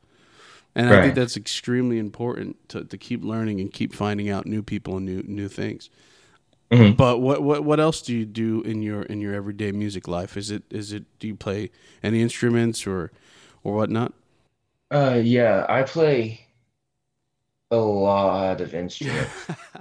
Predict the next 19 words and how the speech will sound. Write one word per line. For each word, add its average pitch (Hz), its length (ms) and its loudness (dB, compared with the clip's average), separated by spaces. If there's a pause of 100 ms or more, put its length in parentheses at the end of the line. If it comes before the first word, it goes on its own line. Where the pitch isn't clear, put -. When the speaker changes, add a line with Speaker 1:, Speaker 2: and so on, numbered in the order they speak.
(540)
Speaker 2:
Well, 123 160 2
um, 117 320 0
mainly 135 440 2
on 120 140 2
stage, 113 440 -2
you'll 101 140 -4
see 110 180 -6
me 101 100 0
playing 95 360 -2
either 90 240 -2
guitar 87 680 -2 (140)
or, 78 240 -2
uh, 67 180 -2
piano. 85 560 -4 (920)
It's - 100 -20 (100)
probably 92 360 0
the 85 60 -4
main 85 260 -6
ones, 82 320 -6